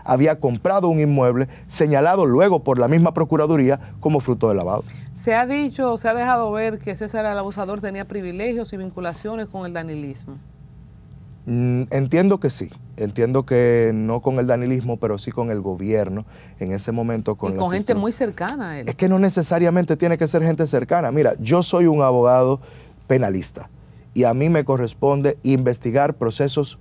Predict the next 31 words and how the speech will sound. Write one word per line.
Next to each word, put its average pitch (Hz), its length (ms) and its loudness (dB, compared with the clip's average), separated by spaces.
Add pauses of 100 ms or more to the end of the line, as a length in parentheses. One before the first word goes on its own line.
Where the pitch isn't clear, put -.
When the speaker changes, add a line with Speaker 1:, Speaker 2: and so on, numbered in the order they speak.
(200)
Speaker 1:
penales. 104 640 -2 (280)
Y 147 100 2
en 156 120 4
la 156 80 4
mayoría 156 420 4
de 196 60 4
los 185 120 4
procesos 156 400 0
penales, 139 400 2
¿tú 170 120 0
crees 160 180 2
que 151 80 2
la 147 120 4
persona 165 360 0
está 160 320 0 (320)
conectada 196 800 2
hasta 190 220 0
el 190 160 2
tuétano 202 580 2
allá 175 220 2
arriba 196 320 4
en 185 60 2
la 170 100 2
presidencia? 160 640 2 (640)
No 139 100 0
es 151 60 4
necesario 151 460 2
más 147 160 0
que 139 120 -6
un 131 60 -4
capitán 131 600 -2